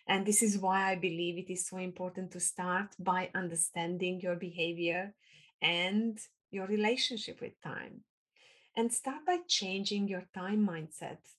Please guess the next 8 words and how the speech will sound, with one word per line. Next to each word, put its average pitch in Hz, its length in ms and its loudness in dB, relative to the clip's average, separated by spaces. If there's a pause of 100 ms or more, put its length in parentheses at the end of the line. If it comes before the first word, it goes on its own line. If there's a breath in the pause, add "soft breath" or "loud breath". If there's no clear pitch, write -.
through 180 200 -6
making 170 460 -2
friends 165 520 -4
with 165 200 -6
your 170 260 -6
time. 196 320 -6 (760 soft breath)
And 185 200 0
then 381 360 6